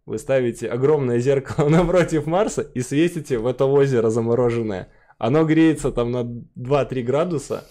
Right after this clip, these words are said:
и появляется потихонечку атмосфера, потому что она начинает испаряться, появляется вода в воздухе, типа пар. Пар удерживает температуру и запускается весь процесс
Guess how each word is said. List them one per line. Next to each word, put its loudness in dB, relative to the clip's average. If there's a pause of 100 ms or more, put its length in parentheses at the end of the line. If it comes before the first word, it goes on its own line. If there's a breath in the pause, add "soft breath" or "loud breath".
(280 loud breath)
и -10
появляется 0
потихонечку -2
атмосфера, -2
потому -4
что -8
она -4
начинает -6
испаряться, -4
появляется -2
вода -4
в -4
воздухе, -8 (420 soft breath)
типа -6
пар. -2 (480)
Пар 2
удерживает 0
температуру 0
и -6
запускается 0
весь 2
процесс -2